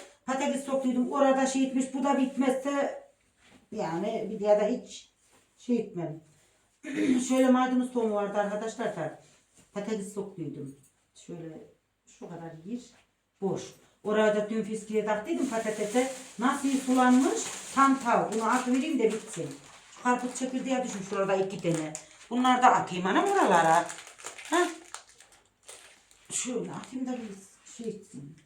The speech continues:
Bitsin, bu da bitsin. Ha, bir de ıspanak tohumu vardı bahar çekmecede. Onu da alsam da bir de ondan ikisi.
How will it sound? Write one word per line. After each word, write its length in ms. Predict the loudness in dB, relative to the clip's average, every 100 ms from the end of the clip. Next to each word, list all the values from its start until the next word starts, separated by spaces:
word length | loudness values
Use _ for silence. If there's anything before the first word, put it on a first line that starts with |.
| _
Bitsin, 360 | -12 -12 -14 -14
bu 40 | -12
da 80 | -14 -14
bitsin. 340 | _ -20 -20 -20 _ _ _ _ _ _ _ _ _ _ _ _ _ _ _ _ _
Ha, 300 | -2 2 4
bir 80 | 2
de 80 | 2 0
ıspanak 460 | 0 0 0 0
tohumu 300 | 0 4 2
vardı 260 | 0 -4 -6
bahar 260 | -8 -10
çekmecede. 520 | -12 -14 -12 -12 -10 -10
Onu 220 | -8 -8
da 40 |
alsam 380 | -8 -10 -12 -12
da 140 | -12 -12
bir 40 |
de 40 |
ondan 320 | -12 -12 -12 -16
ikisi. 360 | -18 -20 -20